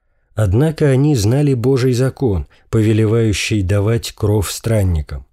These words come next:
и все же не захотели его исполнить.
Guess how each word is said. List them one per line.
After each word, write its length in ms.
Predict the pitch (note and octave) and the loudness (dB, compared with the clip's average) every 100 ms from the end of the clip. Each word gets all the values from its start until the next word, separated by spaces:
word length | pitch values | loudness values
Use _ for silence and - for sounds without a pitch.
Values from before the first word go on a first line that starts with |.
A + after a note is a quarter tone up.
| _ _ _ _ - | _ _ _ _ -4
и 100 | A#2+ | -4
все 260 | - C#3 | 0 -2
же 300 | B2+ C3 A#2+ - | 0 0 -2 0
не 180 | A2+ | 0
захотели 720 | G2+ A2+ - G2 - A#2 C3+ B2+ | 2 -2 -2 -4 -2 0 0 0
его 460 | F#2+ F#2+ F2+ F#2 | 0 0 0 0
исполнить. 760 | F2+ - - F#2+ E2+ D2+ - | -2 -4 -4 -4 -4 -8 -12